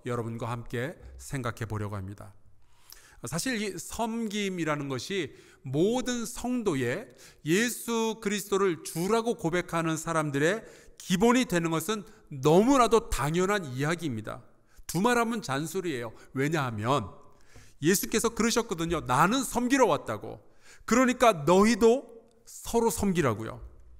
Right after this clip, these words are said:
그러니까 너무나도 당연한 이야기죠. 여러분, 섬김은요, 예수를 믿기로 작정한 첫날부터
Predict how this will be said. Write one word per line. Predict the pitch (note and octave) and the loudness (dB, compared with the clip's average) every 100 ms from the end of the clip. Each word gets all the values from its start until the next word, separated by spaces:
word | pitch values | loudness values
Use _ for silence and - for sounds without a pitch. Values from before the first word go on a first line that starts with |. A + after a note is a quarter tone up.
| - - - - - | -20 -20 -20 -20 -8
그러니까 | - D#4+ D#4+ | 0 2 2
너무나도 | A#3+ A3+ A#3+ B3 - | 2 0 0 -2 -4
당연한 | C3+ D#3+ A#3 G#3+ | -4 -2 0 0
이야기죠. | E3+ B2+ A#2+ B2+ A#2 A#2 A#2 - _ - - - | -2 -4 -4 -4 -10 -12 -14 -18 _ -20 -20 0
여러분, | D3+ G3 G#3+ C3+ - - | 2 4 2 -2 -8 -16
섬김은요, | - - C4 C4 B3+ G3 E3 F#3+ D3 - - - | -10 0 2 2 2 2 2 0 0 -8 -18 0
예수를 | F3 A#3 A3+ B3+ B3+ | 4 4 2 0 0
믿기로 | F3+ G#3 A3 B3 A#3 | 0 -2 0 4 4
작정한 | A3+ F3+ - G#3 G3+ | 4 -4 -2 0 0
첫날부터 | G3+ A3 A3 A#3 B3 G3 - E3+ | 0 0 4 6 6 4 2 2